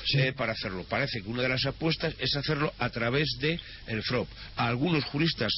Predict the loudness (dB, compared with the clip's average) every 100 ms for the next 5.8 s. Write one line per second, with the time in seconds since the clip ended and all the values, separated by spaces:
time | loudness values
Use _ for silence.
0 | -4 -2 2 2 0 0 0 2 0 2
1 | 2 2 2 2 2 2 2 4 2 4
2 | 4 4 4 2 4 4 4 0 0 -2
3 | -4 -10 -12 -2 0 2 2 2 2 2
4 | 2 0 0 0 0 0 0 0 2 0
5 | 0 -2 -2 -2 0 2 4 2